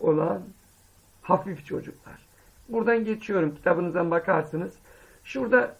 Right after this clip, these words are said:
bakın sevgili öğrenciler, sevgili çocuklar. Karşılaştırabilirsiniz. Bak, terazi. Terazinin burada ne var? Elma var.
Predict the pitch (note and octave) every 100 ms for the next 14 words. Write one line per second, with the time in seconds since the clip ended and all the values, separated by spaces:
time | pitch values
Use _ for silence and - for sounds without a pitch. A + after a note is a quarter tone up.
0 | - - A3 A3 D3 - - - G3+ G3+
1 | B3 C4 A#3+ G#3 D3 - - - - F3
2 | F3 A3 A3 G3 - - - - - -
3 | - - - - - - - - - -
4 | _ _ _ - A3+ B3 - B3+ A#3 -
5 | A#3 A#3 C4+ A#3 A3 A#3 D3+ - - _
6 | - - - - _ - - - G3 B3+
7 | C4+ B3+ G3 F#3 B2 - - _ _ -
8 | G#3+ C4 B3+ B3 A#3+ A3 B3+ C4 C4+ B3+
9 | B3+ A#3 - - F#3 E3+ E3 D#3+ - -